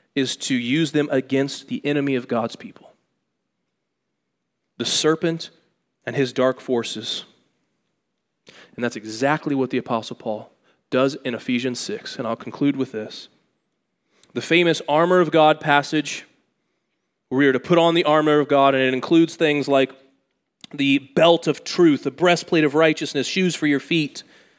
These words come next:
the shield of faith, and arrows in which we are shooting the evil one.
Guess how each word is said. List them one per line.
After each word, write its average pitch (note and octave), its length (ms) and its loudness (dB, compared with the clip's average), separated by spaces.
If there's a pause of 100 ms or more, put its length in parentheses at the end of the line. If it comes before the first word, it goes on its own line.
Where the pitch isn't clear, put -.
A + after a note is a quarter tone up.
(580)
the C3 80 -4
shield F#3 400 2
of D#3 100 2
faith, F3 460 4
and D3 120 0 (100)
arrows D#3+ 440 4
in D3 80 0
which D3+ 200 0
we D#3+ 120 4
are C#3 160 2 (200)
shooting F3 600 0 (1160)
the D#3 120 -2
evil D3+ 280 2
one. A2+ 260 -2